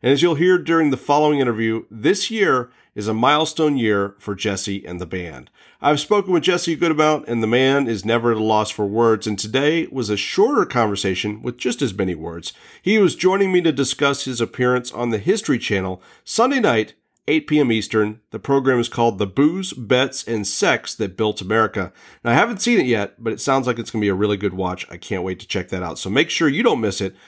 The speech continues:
Again, that is The Booze, Bets, and Sex That Built America, Sunday night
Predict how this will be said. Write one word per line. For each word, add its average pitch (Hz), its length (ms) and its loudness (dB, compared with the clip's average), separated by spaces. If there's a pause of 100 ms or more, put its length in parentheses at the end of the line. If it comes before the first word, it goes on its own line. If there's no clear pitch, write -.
(160)
Again, 139 320 2
that 127 160 4
is 110 160 0
The 113 100 0
Booze, 165 520 -2
Bets, 113 580 -4
and 101 160 -6
Sex - 460 -2
That 95 240 -10
Built 131 240 -2
America, 123 520 -2 (240)
Sunday 220 360 2
night 110 300 0